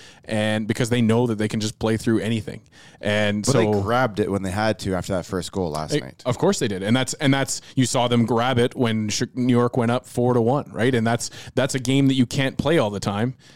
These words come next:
Speaker 1: And so they're gonna get burned a few times. And I'm good. I'm glad that they got burned by the Red Wings, because to me, that's a wake-up call of, like, you can't let even a bad Red Wings team spot you. You can't spot them a few goals and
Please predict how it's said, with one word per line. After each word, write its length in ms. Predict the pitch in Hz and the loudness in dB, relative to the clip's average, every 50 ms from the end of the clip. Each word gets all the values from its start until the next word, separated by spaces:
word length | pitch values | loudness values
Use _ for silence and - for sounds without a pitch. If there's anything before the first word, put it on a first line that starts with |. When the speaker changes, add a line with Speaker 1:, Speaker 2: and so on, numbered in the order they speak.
| - _ - | -20 _ -6
Speaker 1:
And 520 | 117 113 110 110 107 110 107 107 110 107 101 | -4 -2 0 0 2 2 2 2 2 2 2
so 100 | - 117 | 2 2
they're 100 | 117 120 | 2 2
gonna 200 | 110 120 131 147 | 2 2 2 2
get 180 | 135 120 - - | 2 0 0 0
burned 280 | 110 107 107 110 110 | 0 2 2 2 0
a 40 | 107 | 2
few 140 | - 117 113 | 2 2 2
times. 320 | 107 117 110 117 127 127 | 2 2 2 2 2 2
And 80 | 123 120 | 2 2
I'm 140 | 123 123 117 | 0 2 2
good. 200 | 117 127 165 139 | 2 2 2 2
I'm 120 | 120 131 | 0 0
glad 240 | 120 127 123 147 156 | 0 2 0 2 0
that 100 | 170 151 | 2 2
they 80 | 156 151 | 2 4
got 180 | 170 170 139 | 4 4 4
burned 220 | 127 143 156 170 160 | 4 4 4 4 4
by 140 | 156 147 | 4 4
the 80 | 143 131 | 6 6
Red 140 | 139 151 160 | 4 4 4
Wings, 220 | 151 104 101 101 | 2 0 0 -4
because 280 | 104 107 - 117 104 - | -6 -2 -2 -2 -2 0
to 80 | - 113 | 0 2
me, 140 | 117 127 131 | 4 4 4
that's 220 | 120 117 117 - | 4 2 2 0
a 40 | 117 | -2
wake-up 420 | 101 101 113 127 123 - 113 - - | 0 2 2 2 2 0 -2 -2 0
call 280 | - 107 104 101 104 | -2 0 2 2 2
of, 140 | 101 101 104 | 0 0 0
like, 220 | 104 98 98 - - - - - | -2 -2 -2 -6 -10 -20 -16 -4
you 160 | - 123 180 - | 2 2 2 2
can't 380 | - - - 131 151 - - | 0 -4 -4 -2 -2 -4 -2
let 340 | 117 123 135 131 - - - - - - | -2 0 0 0 -2 -6 -14 -20 -16 -6
even 300 | - 143 147 147 151 127 | -2 0 2 2 2 2
a 80 | 110 104 | 2 0
bad 500 | 107 - - 113 123 127 131 135 131 120 | -2 -2 -4 -2 0 0 0 0 2 2
Red 200 | 120 123 131 120 | 2 2 2 2
Wings 300 | 117 107 101 107 101 - | 0 -4 -4 -4 -6 -6
team 360 | - 104 101 98 98 98 - - - - - - _ - | -6 -6 -4 -4 -4 -6 -8 -12 -20 -20 -20 -20 _ -6
spot 460 | - - - - 120 117 117 - - _ | -6 -6 -2 0 0 0 0 0 -4 _
you. 200 | - 107 107 92 | -2 0 2 4
You 120 | 120 120 113 | 4 2 2
can't 200 | - 151 135 117 | 2 0 0 0
spot 280 | - - 123 123 - | 0 0 0 0 2
them 120 | - 110 107 | 0 0 0
a 60 | 101 | 2
few 200 | - 123 117 113 | 4 4 4 6
goals 380 | 110 117 117 117 113 110 104 | 6 4 4 4 4 2 0
and 320 | - - 107 107 107 104 | -2 -2 0 0 0 0